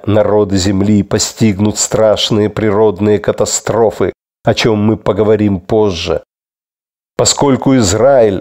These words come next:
отказывается покаяться, народы государства быстро придут в упадок. Если народ не раскаялся, к власти придёт упадочный режим еврейских еретиков и эллинистов.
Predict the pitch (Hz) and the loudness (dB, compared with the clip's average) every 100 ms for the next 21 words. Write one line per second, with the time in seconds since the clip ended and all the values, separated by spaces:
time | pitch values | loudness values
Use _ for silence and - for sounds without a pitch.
0 | - 110 - - 156 117 120 120 113 - | -4 -4 -4 2 2 2 2 2 0 -2
1 | - - 104 - 156 143 131 - - 110 | -4 -4 -6 -2 2 4 4 0 -2 0
2 | 87 - _ _ _ 107 107 107 110 110 | 0 -4 _ _ _ 0 0 2 2 0
3 | 101 107 117 101 120 113 - - 113 95 | -2 -2 -2 2 2 2 -2 -2 -2 -2
4 | 90 123 110 - - 113 - 113 101 107 | 0 0 0 -2 -2 -2 -2 -2 0 -2
5 | 98 95 104 104 123 110 98 87 - - | -2 -2 -2 0 2 4 4 0 -2 -20
6 | _ _ _ _ _ _ _ _ _ - | _ _ _ _ _ _ _ _ _ -2
7 | 110 131 - 120 117 117 127 131 117 110 | 2 2 0 0 2 2 2 0 0 2
8 | 113 - - 135 147 139 127 - - 90 | 0 -2 -2 2 4 4 2 -2 0 -2
9 | _ _ _ _ - 98 113 160 151 - | _ _ _ _ -6 -2 2 2 2 -2
10 | 151 147 131 110 165 165 156 - 160 160 | -4 -2 -2 0 0 0 -2 0 2 4
11 | 151 151 - 143 143 131 104 139 156 156 | 4 2 0 2 2 2 2 2 4 2
12 | 139 120 113 120 107 147 135 - - 143 | -2 0 0 2 2 2 2 0 0 -2
13 | - 120 123 123 - - 127 123 - 139 | 2 2 2 0 -2 -2 0 0 0 0
14 | 123 - 120 117 123 131 117 - - 90 | 0 0 0 2 4 2 2 -4 0 -2
15 | - | -2